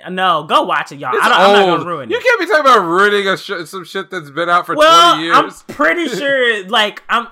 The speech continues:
Speaker 1: well, you got shit like, whatchamacallit, Given into, like, the B L scene is completely different. So I'm pretty sure probably the young gay, the young gays or the gays and now, some of them probably never even heard of it, especially if this is their first intro into, like, B L.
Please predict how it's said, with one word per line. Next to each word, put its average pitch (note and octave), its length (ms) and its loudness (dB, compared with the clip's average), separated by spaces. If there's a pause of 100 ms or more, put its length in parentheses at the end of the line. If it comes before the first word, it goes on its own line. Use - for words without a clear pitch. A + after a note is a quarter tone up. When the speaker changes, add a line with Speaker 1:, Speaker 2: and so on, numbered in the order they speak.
Speaker 1:
well, A#3+ 360 -2
you A#3 120 -10
got C#4 140 -4
shit A#3 260 -10
like, F#3+ 260 -4
whatchamacallit, D3 840 -10
Given F3+ 360 -10
into, F#3+ 240 -14
like, F3+ 320 -8 (160)
the F#3+ 100 -8
B B3 260 -8
L F3 220 -4
scene E3 300 -14
is C#3 80 -20
completely D#3 400 -16
different. A#2+ 380 -16
So E3+ 100 -10
I'm F#3 80 -8
pretty G#3+ 160 -14
sure F3+ 180 -12
probably F3 260 -8
the C#3+ 120 -14
young C#3+ 300 -14
gay, C#3 220 -12
the C3 140 -16
young C#3 260 -12
gays C3 320 -10
or B2+ 60 -14
the B2 80 -18
gays B2 300 -16
and A#2+ 80 -18
now, A#2+ 140 -12
some A3 180 -8
of A3 60 -10
them G3+ 100 -12
probably F#3 240 -6
never D#3+ 160 -12
even D3 160 -14
heard A#2 200 -14
of G2+ 120 -18
it, G2+ 240 -16
especially C#3 340 -18
if A#2 100 -20
this A#2 120 -20
is A2+ 120 -20
their G#2+ 140 -18
first - 300 -20
intro A2 320 -20
into, G#2+ 260 -20
like, G2 240 -20
B B2 240 -16
L. G2 240 -14